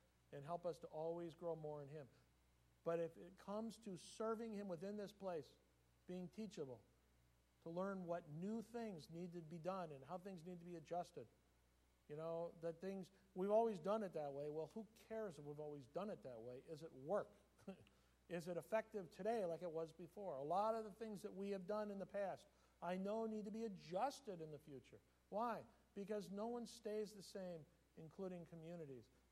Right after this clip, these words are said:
But if you see things that need to improve on, complaining about it doesn't do anything but drive me nuts.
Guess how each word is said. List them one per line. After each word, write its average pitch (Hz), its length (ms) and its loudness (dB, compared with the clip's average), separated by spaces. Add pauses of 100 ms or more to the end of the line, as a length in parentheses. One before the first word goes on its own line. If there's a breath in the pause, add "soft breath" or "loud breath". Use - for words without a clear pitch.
But 180 200 4 (120)
if 170 160 -2 (240)
you 294 260 4
see 269 220 -4
things 240 340 -2
that 214 120 -2
need 220 180 0
to 202 160 0
improve 240 460 -2
on, 165 180 -2 (100)
complaining 247 720 -2
about 165 320 2
it 185 120 2 (100)
doesn't 208 360 0
do 208 140 0 (200)
anything 196 440 0 (320 loud breath)
but 185 140 6
drive 190 220 2
me 175 120 -4
nuts. 170 360 -6